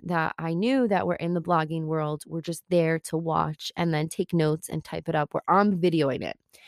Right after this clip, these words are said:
And I'm not saying I was the first vlogger, but when I would go to these events, none of these people were videoing. Like, I was videoing. I had a huge Canon camera. That way I would have to, always have to have a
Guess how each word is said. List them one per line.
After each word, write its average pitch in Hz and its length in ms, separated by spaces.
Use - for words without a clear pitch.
And 196 100
I'm 226 100
not 285 180
saying 262 180
I 220 60
was 196 100
the 175 120
first 170 520
vlogger, 165 640
but 185 240
when 202 360
I 294 100
would 285 100
go 247 120
to 233 60
these 240 180
events, 220 480
none 202 840
of 247 100
these 220 200
people 180 220
were 170 140
videoing. 160 460
Like, 160 140
I 226 200
was 214 200
videoing. 156 420
I - 40
had 156 220
a 147 40
huge 233 1200
Canon 180 380
camera. 160 480
That 196 180
way 185 120
I - 100
would 202 100
have 202 180
to, - 80
always 196 180
have 190 160
to 208 40
have 165 120
a 156 60